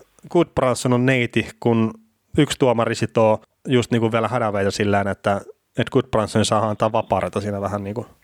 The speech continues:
Et, et, et, et, mut et se, eikä, enkä mä nyt sano, että se mitään snägäriheijareita on heittänyt, mutta vaikka sä pistät semmoista pikkujäpeä, niin kyllähän sekin rupeaa jossain vaiheessa ottaa päähän. Mutta tota, en mä välttämättä halua tähän sille jäädä niinku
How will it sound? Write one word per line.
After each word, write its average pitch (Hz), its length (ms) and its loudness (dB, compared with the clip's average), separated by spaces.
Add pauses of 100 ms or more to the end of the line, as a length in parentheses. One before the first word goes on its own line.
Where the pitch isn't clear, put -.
(140)
Et, 120 160 -2
et, 127 100 0 (720)
et, 143 160 -4
et, 156 160 -4
mut 170 180 0
et 151 120 -2
se, 160 220 0
eikä, - 180 -4 (260)
enkä 131 120 -4
mä 151 100 -2
nyt 147 100 -2
sano, 147 120 2
että - 100 -2
se - 60 2
mitään 139 220 0
snägäriheijareita 113 840 0
on 110 60 -2
heittänyt, 113 380 0
mutta 113 240 -2
vaikka 120 200 -2
sä 131 80 -2
pistät - 220 -2
semmoista - 220 -4
pikkujäpeä, 120 580 0
niin 110 100 -2
kyllähän 123 220 0
sekin 113 180 -2
rupeaa 107 200 -2
jossain 104 280 0
vaiheessa 98 260 0
ottaa 107 320 -4
päähän. 98 300 -2 (320)
Mutta 127 220 0
tota, 127 420 0 (400)
en 135 80 0
mä 139 80 0
välttämättä 127 420 -2
halua 117 180 -2
tähän 117 280 -4
sille 107 200 0
jäädä 104 240 2
niinku 104 220 -2